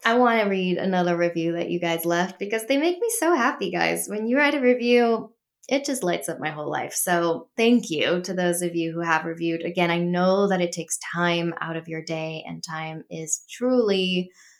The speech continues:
the greatest currency of all time. So thank you. It means a lot.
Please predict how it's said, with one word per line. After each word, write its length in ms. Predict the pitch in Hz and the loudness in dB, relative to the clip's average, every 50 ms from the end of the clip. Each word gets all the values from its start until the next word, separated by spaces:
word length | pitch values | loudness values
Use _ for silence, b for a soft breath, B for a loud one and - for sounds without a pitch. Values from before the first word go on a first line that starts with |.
| b b b - | b b b -10
the 220 | 175 175 190 175 | -4 -4 -2 0
greatest 340 | 180 170 160 151 156 156 - | 0 0 0 0 0 -4 -6
currency 300 | - 151 151 151 147 151 | -8 -8 -8 -6 -6 -8
of 100 | 147 131 | -8 -8
all 120 | - 143 | -8 -10
time. 240 | 139 - 143 139 143 | -10 -10 -10 -10 -10
So 260 | 143 - 170 156 160 - _ _ _ - | -10 -10 -10 -10 -12 -14 _ _ _ -12
thank 240 | 220 190 180 185 - | -8 -8 -8 -8 -8
you. 220 | - - - - - _ _ | -8 -8 -10 -10 -12 _ _
It 200 | - 87 - - - | -8 -8 -8 -6 -4
means 520 | 185 185 185 185 185 180 180 175 175 - - _ _ _ _ | -2 0 0 2 2 2 2 0 -2 -4 -10 _ _ _ _
a 80 | - 175 | -2 -2
lot. 420 | 165 147 135 127 123 - - - | -2 -2 -2 -4 -4 -6 -6 -10